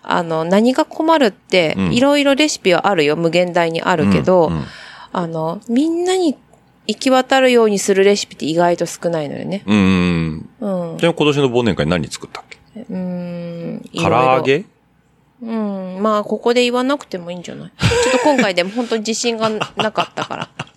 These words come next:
Speaker 1: <laughs>
Speaker 2: さっきも懺悔したでしょ？
Speaker 1: あ、懺悔したね。あの、
Speaker 2: うん。
Speaker 1: メニューのバリエーションが、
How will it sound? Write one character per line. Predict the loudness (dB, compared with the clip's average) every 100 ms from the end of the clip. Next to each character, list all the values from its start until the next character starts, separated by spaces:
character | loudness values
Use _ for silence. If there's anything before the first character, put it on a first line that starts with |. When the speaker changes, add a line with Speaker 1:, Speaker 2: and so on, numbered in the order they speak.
| -20
Speaker 1:
<laughs> | -20 _ -10 -2
Speaker 2:
さ | -2
っ |
き | 0
も | 0 0
懺 | 2 2 0
悔 | -2
し | 0
た | -2
で | -2
し | -4
ょ？ | -2
Speaker 1:
あ、 | 0
懺 | 0 0
悔 |
し | -2 -4
た | -4
ね。 | -4
あ | -2
の、 | -2 -2
Speaker 2:
う |
ん。 | -2
Speaker 1:
メ | 0 2
ニ | 2
ュ | 2
ー |
の | 2 0 -2
バ | -2 0
リ | 0
エ |
ー | -2
シ | -2
ョ |
ン |
が、 | -2 -2 -2